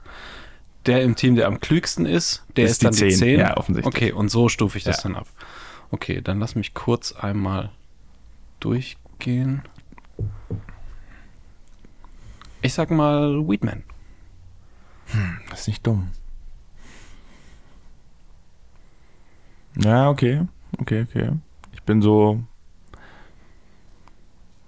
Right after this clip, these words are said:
Speaker 2: zwischen sieben und neun. Hm. Ich geb dir eine weitere Kategorie.
Speaker 1: Mhm.
Speaker 2: Sportarten.
Speaker 1: Sportarten.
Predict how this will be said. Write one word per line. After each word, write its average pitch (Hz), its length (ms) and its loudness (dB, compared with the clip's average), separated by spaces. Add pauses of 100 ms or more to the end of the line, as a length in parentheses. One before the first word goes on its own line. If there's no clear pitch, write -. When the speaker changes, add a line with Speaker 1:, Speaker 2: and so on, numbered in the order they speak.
(560)
Speaker 2:
zwischen 104 340 2
sieben 110 260 4
und 98 120 4
neun. 110 340 4 (2750)
Hm. 98 400 2 (880)
Ich - 80 -14
geb - 160 -2
dir - 80 0
eine 92 120 2
weitere 73 260 0
Kategorie. - 500 -2 (100)
Speaker 1:
Mhm. 117 320 -2 (1120)
Speaker 2:
Sportarten. - 580 0 (640)
Speaker 1:
Sportarten. - 1120 -4